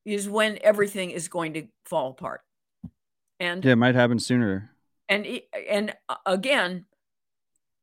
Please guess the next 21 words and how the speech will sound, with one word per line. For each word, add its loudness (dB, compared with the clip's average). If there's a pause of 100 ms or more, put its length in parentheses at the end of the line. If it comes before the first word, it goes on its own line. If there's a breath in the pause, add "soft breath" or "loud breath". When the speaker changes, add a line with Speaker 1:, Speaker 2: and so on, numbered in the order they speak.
(160)
Speaker 1:
I 4
think -4 (640)
the -2
problem 2
will 2
be -2
economic. -2
Now, -4 (640 soft breath)
the, -6 (100)
the 4
other 6
thing -6
to -6 (160)
bear 2
in -2
mind, -2 (180)
if -10
you're -4 (200)
apocalyptically -6
inclined, -10 (680 loud breath)
um, -2